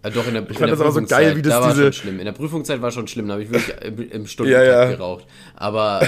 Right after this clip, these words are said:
Speaker 1: ähm, so generell, weiß ich nicht. Da, also, das wären ja dann nur dreißig Kilo, die du, äh, dreißig Kalorien, die du da verbrauchst, ist auch ein bisschen wenig. Für
Speaker 2: Ich bin ja, ich war noch nie so der Giga-, Giga-Kippenraucher, aber so immer, immer relativ soft. Außer wenn du halt mal so richtig besoffen bist und dann, dann manchmal draußen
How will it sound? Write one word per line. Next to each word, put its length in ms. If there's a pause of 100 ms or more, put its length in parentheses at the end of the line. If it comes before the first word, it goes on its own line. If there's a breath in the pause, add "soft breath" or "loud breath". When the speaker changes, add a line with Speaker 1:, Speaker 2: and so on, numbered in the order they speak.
(140)
Speaker 1:
ähm, 260 (360)
so 160
generell, 720 (140)
weiß 200
ich 160
nicht. 260
Da, 60 (160)
also, 300 (240)
das 180
wären 140
ja 80
dann 160
nur 100
dreißig 380
Kilo, 400 (240)
die 140
du, 140
äh, 540
dreißig 240
Kalorien, 300
die 80
du 80
da 120
verbrauchst, 480
ist 60
auch 80
ein 60
bisschen 240
wenig. 340 (760 soft breath)
Für 280
Speaker 2:
Ich 100
bin 80
ja, 160
ich 100
war 120
noch 80
nie 260
so 140
der 160
Giga-, 320
Giga-Kippenraucher, 1000
aber 220
so 100 (180)
immer, 400
immer 540
relativ 300
soft. 280
Außer 240
wenn 120
du 80
halt 100
mal 100
so 60
richtig 300
besoffen 420
bist 240
und 60
dann, 340
dann 380
manchmal 600
draußen 600